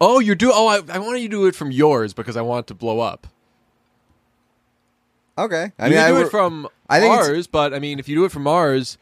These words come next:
Speaker 1: that's
Speaker 2: I thi-
Speaker 1: got some Deej cologne on it, so that's gotten, like, six R T max,
Speaker 2: <laughs>
Speaker 1: including one
Speaker 2: That's
Speaker 1: from
Speaker 2: fine.
Speaker 1: Pete.
Speaker 2: I, th-, I think that if we do in-show tweets, we should do it from the brunch account.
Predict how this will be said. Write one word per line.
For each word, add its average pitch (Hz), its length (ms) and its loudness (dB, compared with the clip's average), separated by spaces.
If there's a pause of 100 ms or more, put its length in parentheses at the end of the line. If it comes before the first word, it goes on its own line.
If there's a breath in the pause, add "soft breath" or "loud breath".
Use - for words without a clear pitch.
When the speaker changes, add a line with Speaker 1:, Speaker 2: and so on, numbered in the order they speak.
(320)
Speaker 1:
that's 139 160 2
Speaker 2:
I - 0 -
thi- - 60 -6
Speaker 1:
got 175 140 2
some 143 120 -4
Deej 156 260 -2
cologne 123 320 0
on 117 200 -4
it, 117 160 -8
so 117 100 -12
that's 127 200 -4
gotten, 143 220 -4
like, 117 220 -10
six - 340 -6
R 127 140 0
T 127 240 -8
max, 123 520 -2
Speaker 2:
<laughs> - 20 0
Speaker 1:
including 139 680 0
one 131 140 4
Speaker 2:
That's 143 140 0
Speaker 1:
from 135 100 4
Speaker 2:
fine. 135 240 4
Speaker 1:
Pete. - 100 -2
Speaker 2:
I, 175 80 6
th-, 190 160 0
I 170 100 4
think 226 180 2
that 220 80 4
if 196 100 -2
we 185 100 0
do 165 160 4
in-show 147 400 0
tweets, 135 380 -4
we 110 100 -2
should 107 140 -8
do 107 100 2
it 98 80 0
from 95 120 -6
the 87 40 -4
brunch 85 240 -2
account. - 300 -12